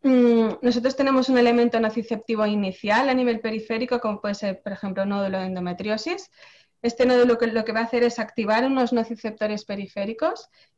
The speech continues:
y ellos mismos, am, este nociceptor cuando se activa, libera y favorece la liberación a nivel local de moléculas proinflamatorias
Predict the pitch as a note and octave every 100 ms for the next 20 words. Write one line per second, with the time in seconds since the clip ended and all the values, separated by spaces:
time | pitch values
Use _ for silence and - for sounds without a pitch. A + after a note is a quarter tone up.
0 | - A#3 B3 D4 C4+ C4 C#4+ C#4+ B3+ C#4
1 | A#4 - - - G#3+ G#3 G3 G3 - A#3+
2 | C4 B3+ B3+ A#3+ G#3+ - A#3+ A#3+ A3+ G3
3 | G#3+ F#3+ - C4+ B3+ C#4 A3 A3+ A3+ B3
4 | A#3 B3+ B3 G#3+ G3+ G3 B3+ B3+ A#3 G#3+
5 | G3+ G3+ A#3+ A3 G3 F#3+ G3+ A#3 A3+ B3
6 | A#3+ B3+ G#3+ G3+ G3+ G3+ A#3 A#3 - G3+
7 | G3 G#3 G3+ G3+ A3+ A#3 C4 -